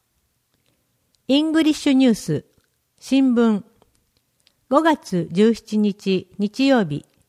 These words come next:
九時三十分から十一時四十五分まで。イングリッシュキャンプ、英文小説、五月十二日火曜日と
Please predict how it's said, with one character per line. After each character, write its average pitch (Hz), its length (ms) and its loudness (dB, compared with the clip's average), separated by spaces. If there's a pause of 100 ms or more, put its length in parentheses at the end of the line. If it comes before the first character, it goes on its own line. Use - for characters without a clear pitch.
(800)
九 302 140 0
時 247 160 0
三 247 280 0
十 254 140 -2
分 180 300 -4
か 151 140 -6
ら 139 200 -8 (340)
十 269 240 0
一 294 200 -4
時 214 120 0
四 233 220 2
十 190 140 0
五 202 140 0
分 208 240 -2
ま 156 120 -4
で。 - 200 -12 (1700)
イ 262 120 0
ン 302 80 0
グ 311 100 0
リ 302 80 0
ッ - 20 -2
シ - 180 -6
ュ - 20 -10
キ - 120 -4
ャ 254 80 2
ン 208 60 -2
プ、 - 260 -8 (1080)
英 285 200 2
文 302 220 -2
小 262 240 0
説、 - 480 -8 (1080)
五 269 120 0
月 202 540 -2 (140)
十 233 200 4
二 233 160 2
日 208 320 -4
火 202 160 -2
曜 214 200 2
日 160 100 -6
と - 240 -8